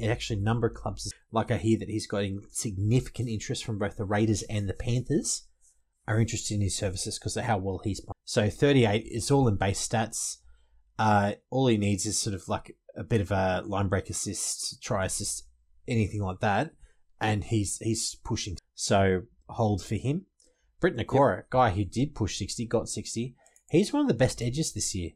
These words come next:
Speaker 1: He's getting good ball from his halves. He's, he's just sitting outside Nico, running great lines. He's kind of a sneaky buy. He, he's expensive, but he doesn't play Origin. He plays well. I probably have other people ahead of him, but he's looking very, very good, averaging fifty-eight points.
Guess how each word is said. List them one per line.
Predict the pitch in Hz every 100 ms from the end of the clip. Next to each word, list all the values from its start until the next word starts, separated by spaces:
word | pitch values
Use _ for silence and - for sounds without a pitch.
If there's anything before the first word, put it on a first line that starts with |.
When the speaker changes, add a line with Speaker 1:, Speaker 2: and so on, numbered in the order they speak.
| -
Speaker 1:
He's | 110 107
getting | 127 107
good | 104 139
ball | 135 135
from | - 120
his | 107
halves. | 110 101 110 - -
He's, | 117 - -
he's | 107 -
just | - 147 -
sitting | 151 139
outside | - 117 104
Nico, | 127 101 101 170 _ _ _ _
running | - 117 131 120
great | 107 113 107
lines. | 95 90 147 - - - _ - -
He's | 160 214
kind | - 269
of | 269
a | 156
sneaky | - - - 120 131 131 - 123
buy. | 107 123 131 113
He, | 87 123 123
he's | - 123 -
expensive, | 104 - 147 196 - 95 104 160 - _ _ _ _ _
but | 127 123
he | 127
doesn't | 120 151 147
play | 135 131
Origin. | 120 120 120
He | 120
plays | - 131 123
well. | - 117 117 113 _ _ _ -
I | 123
probably | - 147 143 147
have | 113 123
other | 120 110
people | - 117 -
ahead | 98 117
of | 113
him, | 95
but | 104
he's | 104 -
looking | 117 117 113 104
very, | 104 110 107
very | 110 101
good, | 101
averaging | 80 113 135 120 107
fifty-eight | - 127 - 113 110 -
points. | -